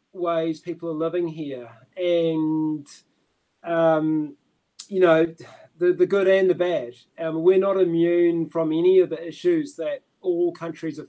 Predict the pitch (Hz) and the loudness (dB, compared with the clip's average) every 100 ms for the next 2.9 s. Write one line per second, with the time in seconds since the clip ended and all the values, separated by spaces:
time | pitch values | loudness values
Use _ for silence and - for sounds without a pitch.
0 | 160 156 147 151 135 127 151 147 143 151 | -6 -6 -6 -10 -12 -12 -10 -8 -6 -4
1 | 156 139 147 143 _ _ _ _ _ _ | -6 -6 -8 -12 _ _ _ _ _ _
2 | - 190 165 139 123 - _ - | 0 4 4 2 -4 -16 _ -14